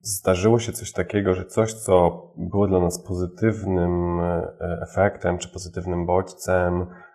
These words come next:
e, zaczęło być negatywnym bodźcem. I pytanie, jak to się dzieje, tak? E, czy to się dzieje, że po prostu na bazie tego, że to się nam nie udało raz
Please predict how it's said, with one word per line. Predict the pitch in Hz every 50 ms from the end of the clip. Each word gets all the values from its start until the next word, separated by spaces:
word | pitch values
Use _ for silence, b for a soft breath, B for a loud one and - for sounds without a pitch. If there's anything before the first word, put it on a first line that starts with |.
| B _
e, | 82 85 87 87 85
zaczęło | 85 - 95 87 - 104 101 95
być | 95 - -
negatywnym | 98 98 98 92 98 92 - 95 90 87 90 85 90
bodźcem. | 90 87 87 - - - 85 85 90 87 - B B B B B B B B
I | 95 92 90 90 87 87 87 90 87 87 85 87 - b b b b b b _ _ _ _ _
pytanie, | 101 - 113 120 117
jak | 110 -
to | - 101
się | - - 101 95 92
dzieje, | 85 104 107 101 90 85 - - -
tak? | - 92 90 90 92 98 - - - - - -
E, | 87 85 85 85 85 85 87 87
czy | - - -
to | - 92
się | 87 - 95
dzieje, | 87 87 92 92 92 92
że | 92
po | 90 - -
prostu | - - - - - 90 87 90 90
na | - - 92 92
bazie | 92 95 92 90 95
tego, | 90 - 92 92 98
że | 90 90 95 90 90
to | 90 - - 90
się | - - 92
nam | 90 90 90
nie | 90 90
udało | 90 87 85 90 90 92 92 92 92 92
raz | 90 87 90 92 92 92 - - - - B